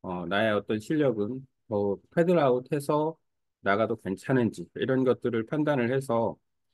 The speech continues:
어, 내가 탈 수 있는 파도 지역을 선택하고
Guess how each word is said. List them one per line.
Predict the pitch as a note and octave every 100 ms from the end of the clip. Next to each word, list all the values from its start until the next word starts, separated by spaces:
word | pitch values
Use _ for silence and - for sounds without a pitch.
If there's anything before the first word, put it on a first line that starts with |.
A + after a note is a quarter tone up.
| _ _
어, | G2 F#2 F2+ E2
내가 | A#2+ D3 C#3+
탈 | - G3
수 | F#3+ A3 G#3+
있는 | F#3 E3+ E3 F#3 G3+ G#3 - _ _ _
파도 | F3+ F3 E3
지역을 | - C#3 C3+ C3+ B2+
선택하고 | C#3+ C#3 C3+ - A2+ G#2+ G#2+